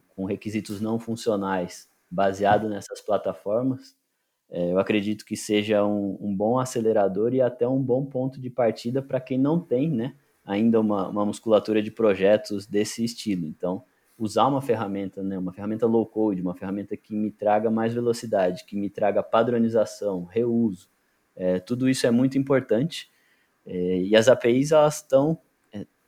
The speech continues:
todo, todos esses itens que eu falei, né, tão relacionados diretamente com uma A P I, é, porque a gente f-, constrói uma A P I com esse intuito, né, de, de reusar,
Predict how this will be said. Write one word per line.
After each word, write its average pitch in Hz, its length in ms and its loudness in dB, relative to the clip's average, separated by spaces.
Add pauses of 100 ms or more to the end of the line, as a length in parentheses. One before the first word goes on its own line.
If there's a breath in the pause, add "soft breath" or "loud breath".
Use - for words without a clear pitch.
(160)
todo, 135 240 2
todos 127 260 0
esses 120 340 -2
itens 123 300 -4
que - 100 -2
eu 101 60 0
falei, 104 400 4
né, 110 320 0
tão 113 140 2
relacionados 113 640 2
diretamente 101 600 2
com - 140 -14
uma 98 140 -4
A 95 40 -2
P 104 200 2
I, 107 200 -2 (460)
é, 90 720 -2 (160)
porque 107 240 0
a 117 80 10
gente 127 200 2
f-, - 260 -14 (580)
constrói 123 460 4
uma 143 140 0
A - 20 -10
P 131 160 -4
I 135 60 -2
com 143 200 -2
esse 151 180 -2
intuito, 107 380 -4
né, 92 140 0
de, 92 240 -8
de 104 160 -6
reusar, 110 600 2